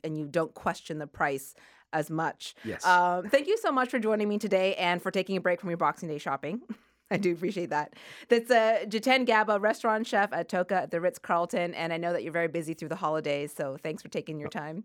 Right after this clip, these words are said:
Speaker 2: thanks,
Speaker 1: <laughs>
Speaker 2: Christian. Thank you. It's nice, nice meeting you.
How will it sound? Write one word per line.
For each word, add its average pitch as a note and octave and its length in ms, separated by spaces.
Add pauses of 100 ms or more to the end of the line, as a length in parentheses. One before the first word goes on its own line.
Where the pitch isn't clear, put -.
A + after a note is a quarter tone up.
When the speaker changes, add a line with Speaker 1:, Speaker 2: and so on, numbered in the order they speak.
Speaker 2:
thanks, C3 220
Speaker 1:
<laughs> D4 80
Speaker 2:
Christian. A2+ 320
Thank B2+ 260
you. G#2+ 240
It's C#3 100
nice, A#2+ 220 (100)
nice A#2 360
meeting G#2 180
you. F#2+ 140